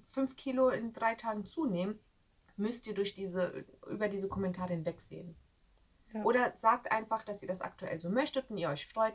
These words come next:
Speaker 1: wenn ihr eine Unterstützung bekommt. Dass ihr das gar nicht so rechtfertigt, sondern einfach sagt, „Ja, ich möchte aber jetzt auch für meine Gesundheit“ oder „Ich bin schon satt“ oder wie auch immer, kurz und knapp. Und lasst euch nicht verunsichern durch diese Kommentare.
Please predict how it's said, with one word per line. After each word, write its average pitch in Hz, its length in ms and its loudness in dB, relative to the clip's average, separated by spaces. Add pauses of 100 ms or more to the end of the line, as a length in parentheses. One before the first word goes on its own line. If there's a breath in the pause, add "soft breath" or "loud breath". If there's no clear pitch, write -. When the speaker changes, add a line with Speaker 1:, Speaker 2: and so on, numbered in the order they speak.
Speaker 1:
wenn 190 140 -2
ihr 175 240 0 (560)
eine 196 120 -2
Unterstützung 170 580 -4
bekommt. - 500 -14 (600)
Dass 190 180 0
ihr 190 60 0
das 175 280 0 (380 loud breath)
gar 247 140 6
nicht 262 200 2
so 208 100 -8 (160)
rechtfertigt, 302 680 0
sondern 226 240 -4
einfach 233 240 -4
sagt, 226 320 -4
„Ja, 285 280 2
ich - 240 -18
möchte 247 560 -4
aber 233 180 -2
jetzt 233 240 -6
auch - 80 -8
für - 140 -12
meine 214 200 -2
Gesundheit“ 240 640 -2
oder 202 300 -4
„Ich - 120 -12
bin 277 140 2
schon 196 200 -4
satt“ 220 300 0
oder 214 240 0 (300 loud breath)
wie 208 120 2
auch - 80 0
immer, 302 220 2
kurz 269 280 2
und 185 140 -4
knapp. 262 280 2 (320 soft breath)
Und 202 120 2
lasst 214 220 2
euch 190 120 -4
nicht 196 180 -4
verunsichern 175 680 -4
durch 151 160 -12
diese 151 220 -12
Kommentare. 151 840 -8